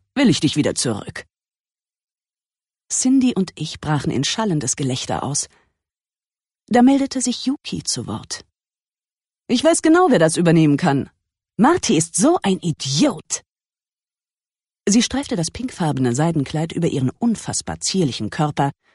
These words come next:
und zog den Reißverschluss zu. Dann sagte sie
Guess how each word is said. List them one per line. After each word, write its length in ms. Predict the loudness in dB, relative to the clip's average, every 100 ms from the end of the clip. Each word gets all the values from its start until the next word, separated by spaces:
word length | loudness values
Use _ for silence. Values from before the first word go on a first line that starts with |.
| _
und 180 | -8 -8
zog 160 | -6 -6
den 160 | -4
Reißverschluss 600 | -4 -4 -6 -8 -8 -8 -8
zu. 240 | -10 -12 _ _ _ _ _ _ -2
Dann 220 | 2 2
sagte 340 | 2 0 0
sie 220 | 0 0